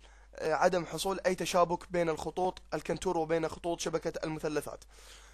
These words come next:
<coughs> إن شبكة المثلثات هي موجودة الآن، يمكن استدعائها من خلال اللاير، تفعيل اللاير، لاير سيرفيس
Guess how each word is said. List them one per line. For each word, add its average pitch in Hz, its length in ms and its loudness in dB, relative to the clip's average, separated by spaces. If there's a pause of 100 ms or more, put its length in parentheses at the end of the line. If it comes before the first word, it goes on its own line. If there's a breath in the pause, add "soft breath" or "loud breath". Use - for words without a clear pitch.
(580 loud breath)
<coughs> - 1300 4
إن 190 180 4
شبكة 240 360 2
المثلثات 175 580 0
هي 156 40 4
موجودة 170 380 2
الآن، 131 260 2 (1040)
يمكن 180 280 2
استدعائها 156 600 6
من 147 120 -2
خلال 143 280 2
اللاير، 143 360 4 (1300)
تفعيل 139 300 -4
اللاير، 120 340 0 (720)
لاير 127 300 -2
سيرفيس - 560 -8